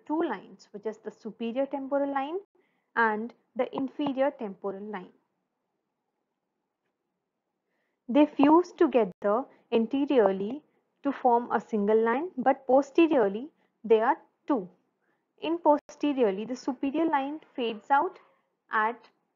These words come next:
the posterior part of the parietal bone, whereas the inferior temporal line continues downwards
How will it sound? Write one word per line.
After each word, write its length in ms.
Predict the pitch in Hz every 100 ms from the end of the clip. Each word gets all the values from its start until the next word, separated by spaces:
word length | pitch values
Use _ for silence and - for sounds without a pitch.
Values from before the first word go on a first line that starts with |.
| _ _ _ _ -
the 120 | 240
posterior 600 | 233 226 - 262 240 277
part 260 | 285 269 262
of 80 | 226 _
the 80 | 220
parietal 540 | 214 208 196 196 254
bone, 240 | 233 277 - -
whereas 540 | 226 220 208 196 202 - -
the 120 | -
inferior 480 | 208 - 269 269 311
temporal 540 | 269 233 226 214 214
line 420 | 208 190 185 214 - _ _ _ _ _ _ _ _ _ _ _ _ _ _ _
continues 680 | 262 247 - 262 262 262 226
downwards 640 | 214 208 214 254 320 -